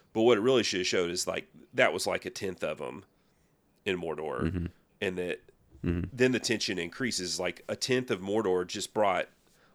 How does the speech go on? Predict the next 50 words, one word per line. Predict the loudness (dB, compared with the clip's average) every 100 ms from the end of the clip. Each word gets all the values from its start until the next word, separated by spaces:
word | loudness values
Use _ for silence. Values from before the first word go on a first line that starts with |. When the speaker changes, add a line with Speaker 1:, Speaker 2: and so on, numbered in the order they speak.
| -2
Speaker 1:
all | 2 4
these | 2
people | -2 -4 -4
together | -2 0 0 -2
and | -6
crushed | -4 2 2 2 -2
your | -4
gates. | 0 0 -2 -4 -6
You | -4
don't | -4 -2
have | -4
a | -4
gate | -2 -2 -2
now. | -4 -4 -8 -10 _ _ _ _ -10
I |
mean, | -6 -2
you |
got | 2 2
the | 2
Witch | 2 0
King. | -2 0
Speaker 2:
Right. |
Speaker 1:
That | 2 2
was | 2
a |
big | 0 -2 -2
deal. | -4 -4 -4 -8 _ _ _ _ -20 _
But | -4
here | 0 -2
comes | 0 -2 -2
more. | 0 4 4 0 -4
Speaker 2:
Yeah. | -2 -2 -8 -6
Speaker 1:
Right? | 0 0 0
And, | -2 -4 -4
and | 4
I, | 6
Speaker 2:
Right. | 6 4
Speaker 1:
I |
always | 6 6 8
thought | 6 6
that | 4 -2 -4 -6
you're | -2 0
kind | 2 2
of | 2
a |
victim | 2 2 2 2
of | 0
your | 0 2
own | 4 4 2 -2
excess, | -2 0 0 2 2 2